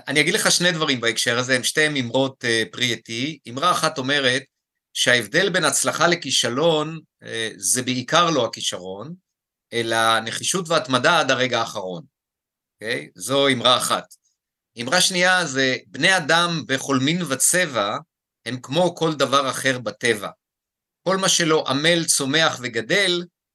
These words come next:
קמל ונובל." אוקיי? אז, אז כן, כל אחד יכול, וצריך פשוט להיות פתוח, להיות מחויב, להתמיד, להיות נחוש בדרך, להתמודד עם, אה,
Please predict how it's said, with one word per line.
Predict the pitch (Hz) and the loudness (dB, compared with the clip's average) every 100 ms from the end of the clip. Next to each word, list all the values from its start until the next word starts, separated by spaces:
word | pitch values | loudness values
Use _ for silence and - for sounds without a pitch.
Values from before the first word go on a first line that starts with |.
| _ - | _ -6
קמל | 120 123 147 143 | -2 2 2 2
ונובל." | 127 117 107 110 85 _ _ _ _ _ _ _ _ _ _ _ _ _ _ _ _ _ _ _ 107 | -2 -2 -2 -4 -4 _ _ _ _ _ _ _ _ _ _ _ _ _ _ _ _ _ _ _ -18
אוקיי? | - 147 165 - - | -4 0 0 -2 -2
אז, | 127 113 - - | -2 0 0 -2
אז | - 131 | 0 2
כן, | - 330 277 | 2 2 0
כל | 254 | 0
אחד | 269 247 | 2 2
יכול, | 185 - 127 113 120 131 _ _ 113 113 | 0 0 0 0 -4 -10 _ _ -20 -4
וצריך | 143 143 185 - | 0 0 -2 -4
פשוט | 220 214 | -8 -2
להיות | 208 196 | -2 -2
פתוח, | 202 170 135 123 131 | -2 2 2 2 0
להיות | 135 180 | -6 -6
מחויב, | 165 170 127 113 110 113 - | -4 2 2 2 -4 -8 -8
להתמיד, | 127 127 147 135 117 110 117 _ _ _ _ | -6 -4 0 2 2 -2 -12 _ _ _ _
להיות | 117 131 196 | -6 -4 -2
נחוש | 175 208 196 - | 0 2 4 2
בדרך, | 147 123 117 107 104 - | 0 2 2 2 -2 -6
להתמודד | 113 110 135 123 165 185 | -8 -6 -2 0 0 0
עם, | 208 202 202 | -6 -4 0
אה, | 196 | 0